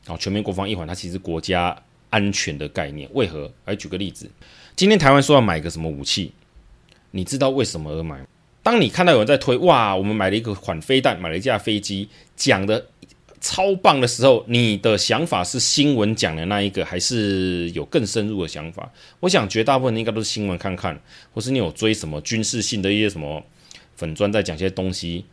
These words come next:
啊，会有一些讲法。其实那个东西我有看啊，有些像我们近年买一些东西的时候，我就有看过批评乱买或怎么样的人，他的一些论据在哪里？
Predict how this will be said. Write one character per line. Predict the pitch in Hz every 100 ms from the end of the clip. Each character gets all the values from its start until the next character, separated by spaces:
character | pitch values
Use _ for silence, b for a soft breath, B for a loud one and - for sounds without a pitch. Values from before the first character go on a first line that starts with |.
| -
啊， | 80
会 | 69 110
有 | 82
一 |
些 | 78 92 87 85
讲 | 78 76
法。 | 76 - _ b b
其 | 113
实 |
那 | 143
个 | 139
东 | 131
西 | 131
我 | 110
有 | 92
看 | 71 - 73 -
啊， | -
有 | 78 78
些 | 120 117 120 b b b b b
像 | - 123
我 |
们 | 92
近 | - 110
年 | 101
买 | 85
一 |
些 | 92 101
东 | 104
西 | 98
的 | 92
时 |
候， | 80
我 |
就 | 87
有 |
看 | 90 104
过 | 98 92
批 | - 165 160
评 | - 98 87 101
乱 | 131 131
买 | 90 87 71
或 | 71 110
怎 | -
么 | 76
样 | 92 101 80
的 | 73
人， | 71 67 - B B B
他 | 123
的 | 120
一 |
些 | 107 110 110 - _ _ _ _ _ _
论 | 143 117 92
据 | - 104
在 | 101 82
哪 | 71 73
里？ | 69